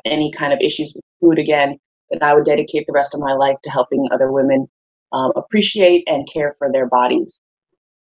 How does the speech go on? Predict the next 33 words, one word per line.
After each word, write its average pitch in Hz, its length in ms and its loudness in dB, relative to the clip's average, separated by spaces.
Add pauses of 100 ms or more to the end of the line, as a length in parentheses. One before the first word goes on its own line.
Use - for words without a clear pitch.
And 147 340 0
so 151 560 2
that's 156 180 -8
what 156 100 -4
I 147 160 -4
did. 190 240 2 (200)
Um, 143 540 0 (100)
and 151 160 -2
so 151 120 -2
I 147 100 2
spent 151 340 -4
the 160 100 -2
rest 143 320 -2
of 185 80 -6
my 139 180 -2
life, 147 280 2 (200)
uh, - 320 -4 (800)
learning 190 440 2
how 170 440 2 (140)
to 160 440 0 (480)
educate 180 300 2
myself 170 420 -2
on, 151 380 -4 (580)
on 156 200 4
nutrition 156 420 0
and 147 120 -8
wellness 147 300 -2
and 147 100 -8
how 147 340 -2
to 143 180 -10 (340)
help - 220 0
other 123 260 -8
people 147 480 -2